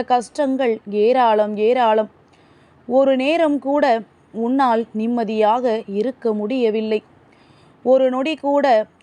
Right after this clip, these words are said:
உனக்கு நிம்மதி கொடுக்க வேண்டும் என்று அவர்கள் நினைக்கவில்லை. நீ சந்தோஷமாக இருந்தாலும் அது அவர்களுக்கு பிடிப்பதில்லை. அது மட்டுமல்லாமல், எங்கே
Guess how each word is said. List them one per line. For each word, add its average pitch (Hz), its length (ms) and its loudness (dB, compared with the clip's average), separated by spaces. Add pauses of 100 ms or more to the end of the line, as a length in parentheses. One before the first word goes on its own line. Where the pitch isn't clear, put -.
(160)
உனக்கு 233 480 -6
நிம்மதி 247 480 -4
கொடுக்க 262 500 -2
வேண்டும் 254 400 -2
என்று 254 380 -2 (120)
அவர்கள் 208 420 -2
நினைக்கவில்லை. 208 800 -4 (920)
நீ 233 140 -2 (140)
சந்தோஷமாக 254 1000 0
இருந்தாலும் 247 720 0 (120)
அது 208 200 -4
அவர்களுக்கு 220 720 -2 (180)
பிடிப்பதில்லை. 208 760 -2 (1080)
அது 214 220 2
மட்டுமல்லாமல், 214 840 0 (600)
எங்கே 247 440 2